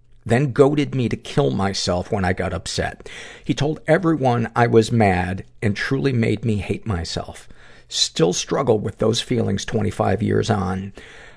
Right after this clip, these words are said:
I can't dress nicely. I'm scruffy and comfortable with that because no one looks at me. My husband never compliments me, and although he's generally kind,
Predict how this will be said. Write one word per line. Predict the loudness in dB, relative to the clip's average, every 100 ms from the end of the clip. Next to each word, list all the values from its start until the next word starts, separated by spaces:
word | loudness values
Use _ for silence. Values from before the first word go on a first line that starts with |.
| -10
I | -2
can't | -2 -2
dress | 0 2 4 2
nicely. | -2 -2 -4 -6 -6 -4
I'm | -4
scruffy | -4 -4 0 0 0 -2 -2
and | -2
comfortable | 0 -2 -2 -4 -2
with | -2 -2
that | -2 -2
because | -4 -2 0
no | 2 2
one | 2 0
looks | -2 -4 -8
at | -6
me. | -8 -10 -16 -20 _ -2
My | 0
husband | 2 0 0 0 2
never | 0 0
compliments | -2 -4 -2 -2 -2 -2 -4
me, | -2 -2
and | 2
although | 2 4 2
he's | 2 0 -2
generally | 0 0 2 0 -2
kind, | -2 0 0 0 -4